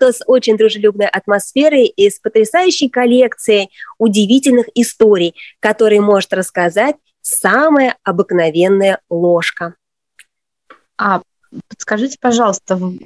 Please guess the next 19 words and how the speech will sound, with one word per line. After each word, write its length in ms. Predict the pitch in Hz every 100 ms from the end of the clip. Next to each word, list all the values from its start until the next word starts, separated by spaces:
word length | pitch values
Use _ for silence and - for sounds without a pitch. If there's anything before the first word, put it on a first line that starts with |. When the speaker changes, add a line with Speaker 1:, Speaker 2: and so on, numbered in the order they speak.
| -
Speaker 2:
вот 260 | 185 208 202 -
мне 400 | 208 208 220 -
очень 380 | 202 214 214 208
интересно, 480 | 196 208 262 240 208
а 40 |
продаются 540 | 202 196 220 294 -
ли 80 | 226
у 100 | 233
вас 260 | 220 196 -
ложки? 400 | 220 165 - _ _ - _ _ _ - 494 285 -
Speaker 1:
Конечно. 680 | 262 254 220 185 - - - - - -
Конечно 500 | - 190 214 403 427
же, 100 | 339
ложки 320 | 254 240 - 240
у 80 |
нас 180 | 196 220
продаются. 680 | - 226 208 196 180 - - _ - - -
А, 360 | 190 196 202 208
причём 520 | 277 320 - 240 175